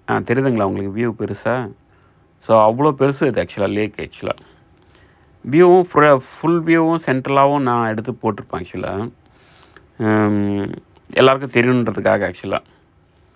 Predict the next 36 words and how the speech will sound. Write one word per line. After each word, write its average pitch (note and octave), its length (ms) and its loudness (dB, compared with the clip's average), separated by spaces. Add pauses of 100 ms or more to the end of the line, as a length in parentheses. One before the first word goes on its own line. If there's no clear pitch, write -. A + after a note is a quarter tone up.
(340)
புரியுதுங்களா? G2 600 -4 (300)
அதுல G#2 180 2
தண்ணி D#3 300 0
எல்லாம் D#3 200 0
எங்கெங்கேருந்தெல்லாம் C#3+ 800 0
வருது A#2+ 180 -4
பாருங்க. G2 260 -4
Actually, D#3 340 -4
மேக்ஸிமம் C3+ 520 -4
இது C3+ 160 -4
தக்கியோடைய, A2+ 960 -4
தக்கினா, C3 280 -6
அது, C#3 200 0
அது A2+ 180 0
நீர்வீழ்ச்சியோட C3 560 -2
தண்ணி G#2+ 240 -4
தான் A2+ 160 -2
இங்க G#2 180 -4
உள்ள G#2+ 200 -4
வந்து G2+ 340 -6 (360)
ஜாயிண்ட் G#2+ 220 2
ஆகுதுன்னு G2+ 240 2
நினைக்கிறேன். F2+ 240 -6
தெரியுது G#2 220 -6
பாருங்க, F#2 260 -8
எவ்வளோ A2 320 -2
பெரிய F#2+ 240 -6
வியூ G#2 180 -4
பாருங்க. F2+ 280 -10
Actually, F2+ 300 -16 (100)
தெரியுதா? G2 560 -8 (880)
இது G#2 140 -4
வந்து B2+ 180 2
நம்ம G#2+ 300 2
இவ்வளோ A#2+ 760 0
ஷார்ட், C3 360 0